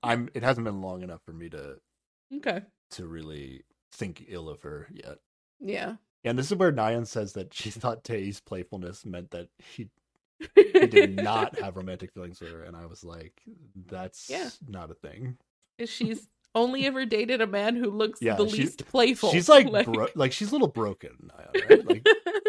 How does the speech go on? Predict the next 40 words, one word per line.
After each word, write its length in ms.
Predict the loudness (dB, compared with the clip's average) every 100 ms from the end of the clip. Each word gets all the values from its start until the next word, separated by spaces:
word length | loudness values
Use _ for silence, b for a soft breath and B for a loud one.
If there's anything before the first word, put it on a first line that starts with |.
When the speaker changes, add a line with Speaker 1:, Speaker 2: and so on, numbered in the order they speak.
| -4
Speaker 2:
<laughs> 540 | -8 _ -12 -10 -10 -16
She 280 | -4 -4
just 260 | 0 0 2
has 160 | 2 2
different 420 | 0 -2 -2 -2
expectations 1200 | -4 -4 -4 -4 -2 -2 0 0 0 0 -4 -8 -12 _ _ _
than 680 | -8 -4 -2 -2 -4 -4 -6 -12 _ _ _ _
she 200 | -10 -6
should 220 | -4 -4
have 220 | -2 -4 2
about 320 | 0 2 0
Speaker 1:
Yeah. 140 | 0 -4
Speaker 2:
things, 260 | -6 -6
I 100 | -12
think. 320 | -12 -14 -16 _ _ _ _ _ -12
Speaker 1:
It 60 |
feels 160 | -4 -2
like 120 | -2
she 140 | 0 2
has 120 | 4
a 60 | 4
longer 540 | 0 0 -2 -2 -4
journey 380 | -6 -8 -10 -10
than 200 | -10 -10
other 220 | -12 -12
people 400 | -14 -16 -12 -12
in 120 | -12 -14
terms 260 | -16 -16
of 200 | -16 -18 _ _ _
figuring 320 | -12 -10 -12
out 220 | -10 -12 -12
what 120 | -12
a 100 | -12
healthy 320 | -16 -16 -8
<laughs> 120 | -8 -6
relationship 600 | -8 -8 -10 -6 -4 -2
Speaker 2:
<laughs> 80 | -4
Speaker 1:
might 180 | -4 -8 -14
be. 340 | -10 -8 -8 -12 -4
Speaker 2:
Yeah. 300 | 0 0